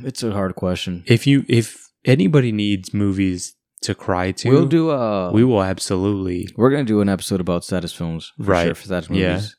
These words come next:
Speaker 1: 'Cause I have a few, you have a few.
Speaker 2: I have, yeah.
Speaker 1: And,
Speaker 2: A,
Speaker 1: uh,
Speaker 2: a bunch.
Speaker 1: Yeah. And it's,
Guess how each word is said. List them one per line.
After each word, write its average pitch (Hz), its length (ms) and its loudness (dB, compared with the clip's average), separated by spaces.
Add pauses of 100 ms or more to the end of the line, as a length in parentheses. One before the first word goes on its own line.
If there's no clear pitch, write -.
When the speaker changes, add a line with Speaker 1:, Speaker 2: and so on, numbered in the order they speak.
(120)
Speaker 1:
'Cause 90 140 -10
I 101 140 -2
have 107 220 -6
a 98 40 -18
few, 92 240 -4
you 87 200 -4
have 90 100 -2
a 78 40 -6
few. 78 360 -6 (100)
Speaker 2:
I 95 200 -4
have, 90 240 -10 (120)
yeah. 98 300 -4 (280)
Speaker 1:
And, 87 320 -4
Speaker 2:
A, - 40 -2
Speaker 1:
uh, 82 340 -4
Speaker 2:
a - 40 -6
bunch. - 540 -10
Speaker 1:
Yeah. 82 280 -4 (300)
And 95 120 -2
it's, - 440 -12